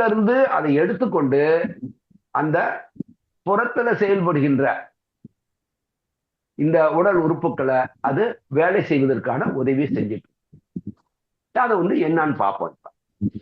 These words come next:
நீங்க பிராணாயாமத்தை கத்துக்கிறதுக்கு முன்னால அல்லது தெரிஞ்சுக்கிறதுக்கு முன்னால இதுக்குள்ளார இறைவனுடைய இத்தகைய ஒரு அந்த ஒரு விஞ்ஞானம், அவனுடைய அறிவியல் எப்படி இடம் பெற்றிருக்கின்றதுதான். இதுல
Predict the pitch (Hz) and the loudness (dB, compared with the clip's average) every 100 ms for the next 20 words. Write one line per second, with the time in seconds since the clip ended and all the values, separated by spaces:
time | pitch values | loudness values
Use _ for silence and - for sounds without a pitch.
0 | - _ - 107 117 139 196 190 170 165 | -18 _ -10 -8 -2 0 0 0 -2 -2
1 | 143 127 113 151 135 135 120 127 123 123 | -2 -2 -2 -2 -2 -2 -2 -2 0 0
2 | 120 120 127 107 143 165 180 135 120 120 | 0 2 0 0 -2 0 -2 0 -2 -2
3 | 123 110 104 139 208 - _ _ - 139 | -2 -2 -2 -4 -6 -16 _ _ 0 0
4 | - 208 226 226 160 180 233 202 175 175 | 2 2 2 4 4 2 2 0 2 2
5 | 135 135 - 262 233 233 185 165 127 - | 2 -2 -2 0 2 2 2 2 0 -4
6 | - - - _ _ _ 107 - _ 120 | -10 -18 -20 _ _ _ -12 -12 _ -20
7 | _ 131 123 113 107 104 87 - - - | _ -4 -2 -2 -2 -4 -6 -8 -10 -12
8 | _ 123 220 269 226 156 135 131 151 160 | _ 0 2 4 2 2 0 0 -2 0
9 | 139 131 165 220 175 139 135 196 156 131 | 2 2 2 2 2 2 0 0 0 2
10 | 147 127 107 101 95 95 87 - - _ | 0 -2 -4 -8 -8 -8 -12 -16 -20 _
11 | _ _ _ _ - 254 | _ _ _ _ -2 0